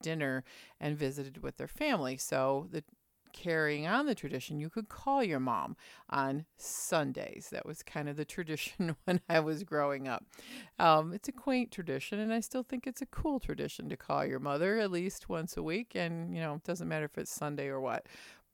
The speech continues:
But that was the tradition. So I call my mom on Sundays, you know, in the afternoon. And my dad, too.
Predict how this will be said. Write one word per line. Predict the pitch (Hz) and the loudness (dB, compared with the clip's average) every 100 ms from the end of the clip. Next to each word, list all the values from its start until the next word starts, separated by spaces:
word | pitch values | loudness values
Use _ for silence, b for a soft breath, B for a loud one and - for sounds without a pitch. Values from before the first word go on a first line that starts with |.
| - | 8
But | 233 151 - | 10 10 8
that | 196 190 | 8 10
was | 208 202 | 8 6
the | 196 185 | 4 2
tradition. | 196 160 143 - | 2 0 0 -4
So | - 147 | -4 0
I | 143 | 0
call | - 170 | 0 0
my | 175 170 | 2 2
mom | 147 139 139 | 4 4 4
on | - 151 | 0 -2
Sundays, | - 151 139 131 143 - | -2 -4 -2 -2 -4 -4
you | 165 | -2
know, | 147 | 0
in | 139 | 0
the | 139 | 0
afternoon. | 147 143 - 156 156 - - - B B B B | 0 -2 -2 -2 -2 -2 -6 -12 B B B B
And | - 208 196 190 185 | 4 8 8 6 4
my | 190 190 | 4 4
dad, | 165 143 147 - | 4 4 2 0
too. | - 127 80 | 0 0 0